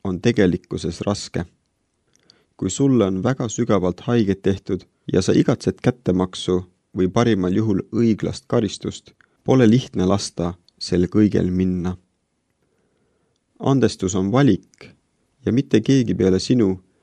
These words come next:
isegi mitte Jumal, ei saa seda valikut teha. See on otsus jätta see, kes sind haavas, Jumala hoolde ja armastusse. Võib-olla pead seisma üksi oma kodus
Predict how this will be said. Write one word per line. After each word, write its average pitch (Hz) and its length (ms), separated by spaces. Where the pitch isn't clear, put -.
isegi 110 320
mitte 95 280
Jumal, 98 420
ei 92 100
saa 107 300
seda 90 240
valikut 95 440
teha. 92 280
See - 220
on 107 80
otsus 110 380
jätta 101 280
see, 101 420
kes - 180
sind 90 160
haavas, 101 540
Jumala 101 360
hoolde 90 500
ja 90 160
armastusse. 87 720
Võib-olla 113 400
pead 98 240
seisma 107 400
üksi 120 240
oma 90 180
kodus 101 460